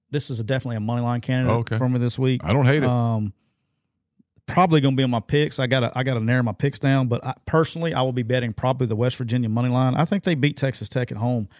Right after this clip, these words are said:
Speaker 1: I think Texas Tech is, uh, still getting too much love from last season, and they're starting to play defense. Dude, that game against Penn State, they were
Speaker 2: Yeah.
Speaker 1: at Happy Valley. They were in that game until the end, and, and they opened it up and scored a couple late, but that wasn't a ru-,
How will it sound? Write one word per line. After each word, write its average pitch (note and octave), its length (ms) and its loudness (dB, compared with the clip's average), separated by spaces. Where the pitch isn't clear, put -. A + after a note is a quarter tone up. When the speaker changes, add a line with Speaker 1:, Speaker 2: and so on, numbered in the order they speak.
Speaker 1:
I C3+ 40 -10
think F#3 180 -4
Texas D3 340 -4
Tech C#3+ 280 -2
is, A2 320 -4
uh, A2+ 380 -2
still C3+ 240 -2
getting C3 160 -4
too C#3 100 -4
much C3 180 -4
love A#2+ 200 0
from A2 100 -8
last A#2+ 280 -4
season, C3 380 -2
and A#2 80 -4
they're D#3 80 2
starting G#3 240 -4
to - 80 -8
play D#3 140 0
defense. C3+ 320 -6
Dude, D#3+ 180 0
that B3+ 140 0
game C4+ 180 0
against F3+ 260 -4
Penn F#3+ 200 -6
State, D3+ 420 -6
they - 100 0
were F2 140 4
Speaker 2:
Yeah. C#3 120 2
Speaker 1:
at D#3+ 100 0
Happy D3+ 240 0
Valley. D#3+ 400 -2
They B3+ 120 2
were D4 180 0
in A3+ 240 0
that D3 220 -2
game C#3+ 460 0
until D3+ 260 -2
the C3 240 -2
end, D3+ 160 0
and, B2+ 140 -2
and D3+ 180 -6
they F3+ 140 0
opened D3 340 -2
it - 20 0
up C#3+ 140 -2
and A#2 80 -8
scored D3 240 -6
a - 40 -8
couple A2+ 260 -4
late, C#3+ 360 -2
but B2 80 -6
that G3+ 160 0
wasn't D3+ 340 0
a A#2 40 -2
ru-, B2 220 -2